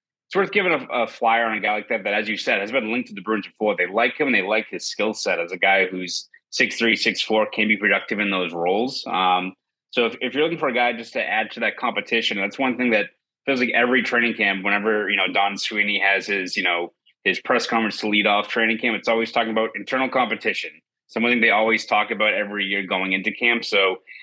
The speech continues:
adding a guy like Chiasson into the mix who can kind of, uh, further push other guys, add competition to maybe some of the younger guys into the lineup. Doesn't hurt if you're the Bruins if you can bring that guy into the mix and seeing what you really have in him.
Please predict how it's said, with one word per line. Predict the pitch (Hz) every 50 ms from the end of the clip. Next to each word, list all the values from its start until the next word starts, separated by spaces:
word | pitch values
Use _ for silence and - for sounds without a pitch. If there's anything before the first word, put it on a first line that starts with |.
| - - _
adding | - 113 120 131 131 127
a |
guy | 117 123 120 117
like | 117 117 113 110
Chiasson | - 123 120 117 110 - 127 113 110
into | 110 107 117 110
the | 104
mix | 101 101 107 110 - -
who | - 110 95
can | 110 107
kind | 98 113 110 107
of, | 104 101 95 - -
uh, | 113 107 101 95
further | - - - 117 110 110 101 -
push | - - 110 107 -
other | - 101 107 107 107
guys, | 101 107 107 104 104 107 104 104 - - - _ _ _ _ _ _ -
add | 110 110 113 104 -
competition | - 117 107 101 104 - - - 113 107
to | -
maybe | - 104 101 98 98
some | - - 110
of | 104
the | 98
younger | 90 95 95 101 101
guys | 92 107 104 104 104 101
into | 107 104 95 -
the | 107
lineup. | 101 101 107 107 110 110 117 113 113 - _ _ _ - - - _ -
Doesn't | 160 170 175 139
hurt | 160 165 156
if | 131 -
you're | 143
the | 123 117
Bruins | 107 123 127 127 120 101
if | 98
you | 98 104
can | 107 98
bring | 87 113 113 113
that | 110 107 92
guy | 104 101 101
into | 101 98 -
the | 104
mix | 110 110 - -
and | 101 95
seeing | - - 123 117 110 104
what | 110 117 107
you | 110 107
really | 107 104 101 92
have | 98 101 104 104 98
in | 101 87
him. | 85 82 78 80 82